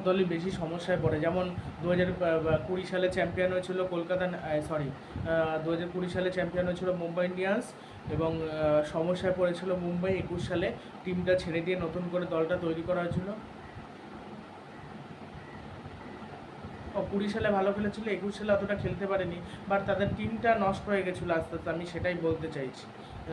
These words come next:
নষ্ট হয়ে গিয়ে ভালো তারা খেলতে পারেনি। দু হাজার আঠারো সালে মেগা নিলাম হয়েছিল, সতেরো সালে চ্যাম্পিয়ন হওয়ার পর মুম্বাই, সেখানে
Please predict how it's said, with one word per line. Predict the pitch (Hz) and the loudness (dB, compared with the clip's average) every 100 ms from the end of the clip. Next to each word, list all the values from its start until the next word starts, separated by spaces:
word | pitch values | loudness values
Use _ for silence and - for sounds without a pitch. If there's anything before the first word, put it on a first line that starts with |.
| 165 | -2
নষ্ট | 170 175 - | 0 0 0
হয়ে | 185 180 | 0 2
গিয়ে | 190 | 0
ভালো | 185 151 165 | -2 0 0
তারা | 175 170 | 0 -2
খেলতে | 165 151 143 | 0 -2 0
পারেনি। | 139 127 120 117 - - - - - | -2 -2 -4 -8 -12 -14 -14 -12 -6
দু | 170 | 0
হাজার | 180 175 | 6 6
আঠারো | 165 180 | 6 2
সালে | 175 180 180 | 2 2 2
মেগা | 170 175 | 2 2
নিলাম | 175 170 170 | 2 2 2
হয়েছিল, | 160 160 156 156 - - - - | 0 -2 -4 -4 -6 -8 -12 -4
সতেরো | 156 165 180 | -4 0 -2
সালে | 180 175 175 | 0 0 2
চ্যাম্পিয়ন | 170 156 175 175 | 0 0 0 2
হওয়ার | 170 170 | 0 0
পর | 175 | 0
মুম্বাই, | 170 170 175 180 | 0 -2 -2 -4
সেখানে | 156 165 | -4 -4